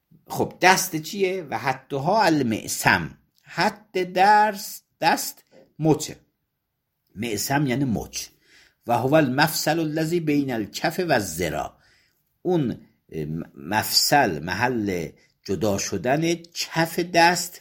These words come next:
و ذراع، یعنی، اه، قسمت بعد مچ، اه، اون قسمت، اه، ساعد، اه، اونو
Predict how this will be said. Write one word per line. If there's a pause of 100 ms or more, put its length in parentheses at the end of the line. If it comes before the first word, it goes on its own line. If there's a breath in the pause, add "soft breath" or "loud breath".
(120)
و
ذراع، (360 soft breath)
یعنی، (320 soft breath)
اه، (120)
قسمت
بعد
مچ، (480 soft breath)
اه، (200)
اون
قسمت، (460)
اه،
ساعد، (400 soft breath)
اه، (180)
اونو